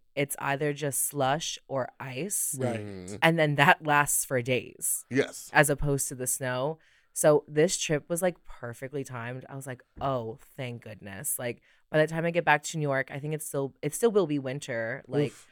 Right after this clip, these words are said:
Speaker 2: Oof.
Speaker 1: but, like, I think that, like, we'll be, like, creeping into spring 'cause March is when, um, uh, what is it, daylight savings happens. We get that extra hour back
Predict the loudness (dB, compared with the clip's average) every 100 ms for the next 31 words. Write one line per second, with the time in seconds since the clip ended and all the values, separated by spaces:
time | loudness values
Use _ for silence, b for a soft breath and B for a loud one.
0 | b 2 4 4 0 -2 -6 -4 -4 -4
1 | -4 -6 -8 -8 -8 -6 -6 -8 -16 -14
2 | -8 -8 -8 -12 -14 -12 -12 -8 -8 -8
3 | -10 -12 -10 -10 -10 -12 -10 -10 -10 -12
4 | -14 -14 -16 -20 b b b b -6 0
5 | 2 2 4 4 4 0 0 -4 -4 -2
6 | -2 -4 -8 -8 -8 -8 -8 -4 -4 -2
7 | 2 2 2